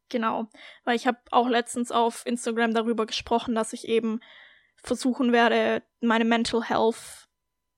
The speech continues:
absolut zu priorisieren in dieser Prep. Sowieso immer zu priorisieren, egal ob man auf Prep ist oder nicht, ist wichtig.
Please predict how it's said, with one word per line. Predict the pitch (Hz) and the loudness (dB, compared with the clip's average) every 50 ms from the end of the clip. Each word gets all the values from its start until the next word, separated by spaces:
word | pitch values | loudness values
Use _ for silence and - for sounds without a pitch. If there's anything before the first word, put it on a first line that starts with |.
| _ _ _ _ | _ _ _ _
absolut | - - 240 262 - - - 240 226 233 - | 6 6 6 6 6 2 -6 -4 -4 -4 -6
zu | - - 240 | -8 -12 -12
priorisieren | - - - 240 233 233 226 233 233 - - 220 220 226 233 233 233 | -10 -4 0 0 2 2 0 -2 -4 -4 -6 -4 -2 -2 0 0 -2
in | 233 233 240 | -2 -2 -2
dieser | 233 240 - 240 | -2 -2 -4 -6
Prep. | 233 - - 254 247 240 - - - - _ _ - - - _ _ - | -6 -4 -2 0 -2 -2 -2 -8 -20 -20 _ _ -14 -14 -14 _ _ -16
Sowieso | - - 247 214 214 214 - 226 226 226 | -10 -8 -6 -6 -6 -4 0 2 2 2
immer | 220 - 226 220 220 226 - | 2 2 0 0 0 -2 -4
zu | - - 226 | -6 -10 -10
priorisieren, | - - - 233 226 226 220 214 226 - - 226 226 226 226 220 220 | -8 -6 -4 -2 -2 -2 -2 -4 -6 -6 -6 -4 -2 -2 -2 -2 -4
egal | - - 220 220 214 | -4 -2 -2 0 0
ob | 220 - | -2 -2
man | 220 214 | -4 -6
auf | 220 226 - - | -6 -6 -10 -8
Prep | - 254 - - - | -6 -6 -6 -4 -4
ist | 220 - - | -6 -4 -2
oder | 226 214 214 214 | -2 -2 0 0
nicht, | 214 220 220 233 - - | -2 -2 -4 -6 -6 -8
ist | 214 214 - - | -8 -8 -8 -8
wichtig. | - 226 220 - - - 240 254 - - - | -8 -8 -8 -8 -6 -4 -4 -4 -6 -8 -18